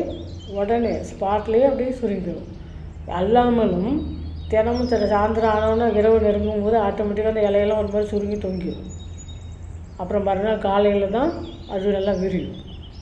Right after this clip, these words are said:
வன்னி, துளசி போல இதுவும் தெய்வீக மூலிகை என்பதால், பெண்கள் வந்து கு-, மாதவிலக்கு ச-, சமயங்களை தயவு செய்து இந்த தொட்டாச்சனிகை பக்கத்துல போகாதீங்க, தொடவும் செய்யாதீங்க.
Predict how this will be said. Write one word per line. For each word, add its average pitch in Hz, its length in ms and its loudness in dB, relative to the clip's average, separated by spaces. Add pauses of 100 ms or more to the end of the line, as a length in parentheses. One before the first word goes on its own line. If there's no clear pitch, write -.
(1200)
வன்னி, 214 580 2
துளசி 196 440 0
போல 185 360 2
இதுவும் 208 420 2
தெய்வீக 196 440 4
மூலிகை 185 360 4
என்பதால், 175 440 0
பெண்கள் 196 420 2
வந்து 208 380 0 (680)
கு-, 196 280 4
மாதவிலக்கு 214 680 0
ச-, 170 300 2
சமயங்களை 180 500 0
தயவு 190 360 4
செய்து 180 520 -2
இந்த 190 140 -4
தொட்டாச்சனிகை 180 640 0
பக்கத்துல 180 400 0 (540)
போகாதீங்க, 185 640 4
தொடவும் 185 380 2
செய்யாதீங்க. 165 560 -2